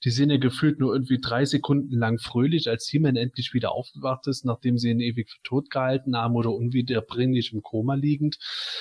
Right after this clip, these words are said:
Und, äh, He-Man zeigt sich da halt wirklich als derjenige, der irgendwo den Team Spirit immer oben hält. Selbst im Angesicht der Niederlage sagt er halt irgendwo, "Nö, eigentlich geht der Kampf jetzt wirklich erst los."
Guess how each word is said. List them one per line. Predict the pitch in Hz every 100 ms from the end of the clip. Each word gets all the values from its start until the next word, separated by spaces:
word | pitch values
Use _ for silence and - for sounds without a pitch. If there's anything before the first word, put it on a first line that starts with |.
| -
Und, | - 127 131 120
äh, | 123 123 - _ - -
He-Man | - 143 208 190 185 - - -
zeigt | - 139 160
sich | 196 -
da | 147
halt | 139 147
wirklich | 165 160 143
als | 127 -
derjenige, | - 127 165 165 156 151
der | 147 143
irgendwo | 143 156 165 - 143
den | 147 147
Team | - 208
Spirit | 202 - 113 113
immer | 117 107 107
oben | 110 110 117
hält. | 110 113 110
Selbst | 131 147 -
im | 143
Angesicht | 143 151 147 131 147 147 151
der | 147 147
Niederlage | 170 190 151 120 113 113 120 117 113 117
sagt | 120 123 -
er |
halt | 117 120
irgendwo, | 127 127 117
"Nö, | 127 165 123
eigentlich | 107 127 175 - 175 175 - -
geht | 143 143
der | 143
Kampf | - 143 143
jetzt | 147 143 -
wirklich | 196 208 123 - 131
erst | 127 -
los." | 220 143 - - - - -